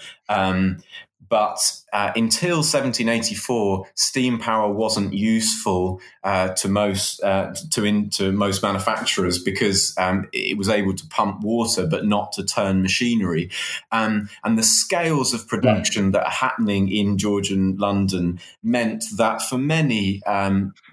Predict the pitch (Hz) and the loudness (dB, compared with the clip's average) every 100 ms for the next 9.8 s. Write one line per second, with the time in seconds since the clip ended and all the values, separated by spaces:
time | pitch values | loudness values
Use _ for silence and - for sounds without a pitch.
0 | - - 120 120 131 113 104 98 107 - | -16 -6 0 2 2 2 2 0 0 -2
1 | - 95 92 - - - - 101 101 104 | -2 0 0 -2 -8 -16 -6 -2 0 0
2 | 101 - _ _ - 127 127 - - - | -4 -10 _ _ -4 -2 0 -2 -2 -2
3 | 147 139 117 123 143 104 87 92 - - | 0 0 2 2 0 0 -2 -4 -6 -4
4 | 110 104 104 131 110 95 127 - - - | 0 0 0 -4 -4 0 -2 -2 -2 0
5 | 90 101 - - 107 113 113 104 104 95 | 0 2 0 0 0 2 2 2 0 0
6 | 98 92 117 123 - 95 87 85 98 139 | 0 0 0 0 0 0 -2 0 0 0
7 | 135 123 110 120 127 101 95 - - 101 | 0 0 0 2 2 2 -2 -4 0 2
8 | 104 101 98 104 98 101 104 104 - - | 2 0 -2 -2 0 2 2 0 0 2
9 | - - 110 - - 110 104 - | 2 2 0 0 -2 0 0 -4